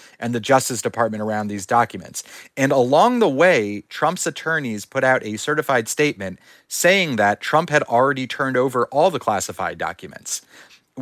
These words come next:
Later, that turned out to be completely untrue. You know, the F B I searched Mar-a-Lago and they found more than a hundred additional documents, um, which prompted this, you know, this new phase in the investigation. So what the investigators are trying to show, what Jack Smith is trying to discover, is whether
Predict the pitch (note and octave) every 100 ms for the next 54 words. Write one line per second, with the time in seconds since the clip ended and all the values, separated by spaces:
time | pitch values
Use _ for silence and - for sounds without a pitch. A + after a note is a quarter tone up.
0 | - C3+ A#2+ D#3+ E3+ C#3 B2 A2 A#2+ A2+
1 | A2 G#2 G#2+ A2 - A2 B2 B2+ A2+ A2+
2 | G#2+ F#3 F#3+ G2 D#2 G2+ G2+ A2+ A2 G#2
3 | A2+ A2 - A#2 A#2+ - A2+ A2 G2 F#2
4 | F#2 F#2+ G2+ G2+ G#2 G#2 G#2 A#2 G2+ A#2
5 | A2+ G#2 G2+ B2+ A2+ G#2+ G2 B2+ - G#2+
6 | F#2 F2+ - F#2+ F#2 - - - - -
7 | - G#2+ G2+ G#2+ G2+ - A#2 A2+ A#2 G2
8 | A2 - G#2 A2 G#2 F#2+ A2 A2 A2 G#2
9 | A2 G#2 G#2+ G2+ G2 G2+ - G#2 C3+ A#2+
10 | G2+ E2+ - - - - - - G3 F#3
11 | D3+ E3 C3 D#3 C#3+ C#3 _ _ - C#3
12 | D3 F3+ - E3 C#3 B2+ C#3 A#2 G#2+ -
13 | - F#3 C3+ G#2 G2 G2+ C3 B2 - D#3
14 | D#3+ A#2+ - A2 G2 G2+ G2 - F3 C3+
15 | G#2 G#2+ A2 G#2 G#2 E3+ F#3 C#3 A#2+